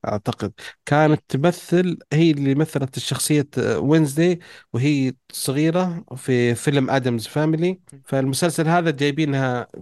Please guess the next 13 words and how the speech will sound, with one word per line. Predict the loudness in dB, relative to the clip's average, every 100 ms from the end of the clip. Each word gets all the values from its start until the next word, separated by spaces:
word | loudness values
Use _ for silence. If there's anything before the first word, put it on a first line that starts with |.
| -8
تأدي | -4 -2 -2
دور | -2 -2
ثاني، | 0 0 0 -2 -4 -6
ولكن | -6 -2 0
يعني | 0 0 -2 -8 -14 -14 _ -14 -4
كان | -2
جميل | 2 2 2 0
جدا. | -6 -2 -4 -4 -14 -16 -6
اللي | -4
شافوا | 0 0 0
الفيلم | -2 0 0 0 -4 -10
تفاجأوا | -4 -2 0 -2 -2
بوجودها، | -4 -4 -4 -4 -4